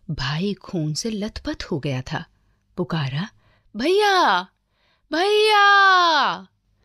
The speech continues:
भाई के प्राण मानो यह अमृतवाणी सुनकर लौट पड़े। बोला, "तू आ गई, ले यह झंडा ले।"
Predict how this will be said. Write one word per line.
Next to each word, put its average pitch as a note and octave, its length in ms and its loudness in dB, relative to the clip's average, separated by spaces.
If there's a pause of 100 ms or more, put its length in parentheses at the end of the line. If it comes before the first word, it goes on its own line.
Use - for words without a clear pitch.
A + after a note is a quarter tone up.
(480)
भाई D#4 280 0
के F4 120 -4
प्राण G#3 340 -2
मानो F3+ 300 -2
यह A#3 200 -2
अमृतवाणी G#3+ 680 -4
सुनकर A#3+ 400 -4
लौट F#3 340 -6
पड़े। D#3+ 320 -6 (540)
बोला, E3+ 320 -4 (680)
"तू B3+ 160 0
आ C#3 200 -2
गई, G#3 220 -6 (840)
ले B3 260 -2 (560)
यह D4 180 0
झंडा F#3 420 -4
ले।" D#3+ 240 -6